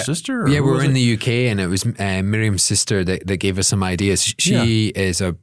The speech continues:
Speaker 2: prolific podcast listener.
Speaker 1: Okay.
Speaker 2: Um, she travels to work. She's a doctor, and our commute is over an hour both ways.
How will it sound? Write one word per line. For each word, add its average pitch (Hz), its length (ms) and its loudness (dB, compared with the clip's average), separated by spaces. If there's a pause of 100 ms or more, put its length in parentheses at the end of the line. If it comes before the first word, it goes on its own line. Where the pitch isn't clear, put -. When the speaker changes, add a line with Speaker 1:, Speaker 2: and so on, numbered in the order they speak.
Speaker 2:
prolific 98 580 -2
podcast 95 480 -4
listener. 92 540 0
Speaker 1:
Okay. - 240 0
Speaker 2:
Um, 90 180 -2
she - 240 -2
travels 98 840 -2
to - 120 -4
work. 110 140 -2
She's 87 200 -2
a 78 40 -6
doctor, 104 480 -2
and 98 120 -2
our 87 80 -2
commute 95 360 -2
is 85 240 -2
over 92 220 -2
an 87 120 -2
hour 92 360 -2 (280)
both 104 220 -4
ways. 110 320 0